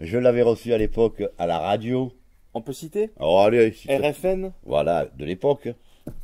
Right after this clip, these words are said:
Speaker 1: Et puis voilà, donc ensuite nous avons fait avec toute l'équipe, Los Primos,
Speaker 2: Los
Speaker 1: Janine
Speaker 2: Primos.
Speaker 1: Méger, il y avait un tas d'artistes
Speaker 2: C'est vrai.
Speaker 1: de variété.
Speaker 2: Après,
Speaker 1: Ah,
Speaker 2: on s'est un petit peu perdu de
Speaker 1: un
Speaker 2: vue.
Speaker 1: petit peu, tu, tu, voilà.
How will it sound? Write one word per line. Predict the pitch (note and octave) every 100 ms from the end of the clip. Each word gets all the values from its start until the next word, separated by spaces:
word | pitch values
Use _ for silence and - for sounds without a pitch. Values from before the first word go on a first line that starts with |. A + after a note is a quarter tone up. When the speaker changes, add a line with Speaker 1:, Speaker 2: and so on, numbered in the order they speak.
| - - - - _ _ -
Speaker 1:
Et | F#2+
puis | - F#2
voilà, | C2+ G1+ G2+
donc | G2 F2+ D#2
ensuite | B1 C2+ - G2 D2
nous | C#2+
avons | D2 C#2 C#2
fait | E2 D#2+
avec | C#2 D#2 - D#2 -
toute | D2+
l'équipe, | D2+ D2+ D#2 D#2+ D2
Los | D2 C#2+ -
Primos, | D#2+ C#2 C#2 D2 D2 G#2
Speaker 2:
Los |
Speaker 1:
Janine | G#2 D#2 D2+
Speaker 2:
Primos. | D#2 D#2 F2+ A2
Speaker 1:
Méger, | D2+ D#2 D#2 D#2 - - - -
il | -
y | B1+
avait | B1+
un | C2
tas | - D2+
d'artistes | C2 B1+ - E2+ F2
Speaker 2:
C'est | G#2+
vrai. | G2+
Speaker 1:
de | C#2+
variété. | D2+ E2+ E2+ - G2 -
Speaker 2:
Après, | A#2+ -
Speaker 1:
Ah, | F3+
Speaker 2:
on |
s'est | E3+ E3+
un |
petit | D#3 D3
peu | C#3+
perdu | C3+ C3 C3
de | C3
Speaker 1:
un | F#2+
Speaker 2:
vue. | F#2 -
Speaker 1:
petit | A2+
peu, | A2 C#3+
tu, | A#2+ G2
tu, | - F2 C#2+
voilà. | F#2+ F#2+